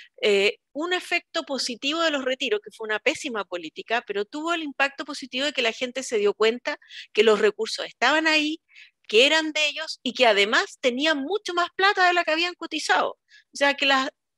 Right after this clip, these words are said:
administradoras habían hecho un buen trabajo administrando. Y, y cada vez crece más las encuestas diciendo que la gente quiere que sus ahorros vayan a sus propias cuentas.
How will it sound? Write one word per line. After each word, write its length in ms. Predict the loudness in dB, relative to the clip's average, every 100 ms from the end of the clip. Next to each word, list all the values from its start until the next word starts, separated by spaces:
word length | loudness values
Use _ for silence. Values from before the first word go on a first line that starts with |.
| _
administradoras 880 | -4 -2 -4 -6 0 2 4 2 2 0
habían 400 | 0 0 -2 -6 -12 -10
hecho 260 | -8 -8
un 140 | -8 -4
buen 200 | -2 0
trabajo 320 | 2 2 2
administrando. 720 | -2 -4 -8 -6 -4 -4 -6 -14 _ _ -20 -20 -20 _
Y, 200 | -4 -2
y 160 | -4 -2
cada 300 | 2 4 4
vez 140 | 2 0
crece 320 | -4 -2 -4
más 460 | 0 0 0 -6 -18 -4
las 220 | 0 0
encuestas 460 | 0 0 0 -2
diciendo 420 | -4 -4 -4 -4 -2
que 100 | -2
la 120 | -4
gente 440 | -4 -8 -4 -6
quiere 320 | -2 -2 0
que 100 | -2
sus 180 | -6 -2 2
ahorros 420 | 2 2 0 0
vayan 360 | 0 0 -2 -6 -20 -20 -4
a 120 | -4
sus 200 | -4 -4
propias 340 | -2 0 0 2
cuentas. 380 | 0 0 -2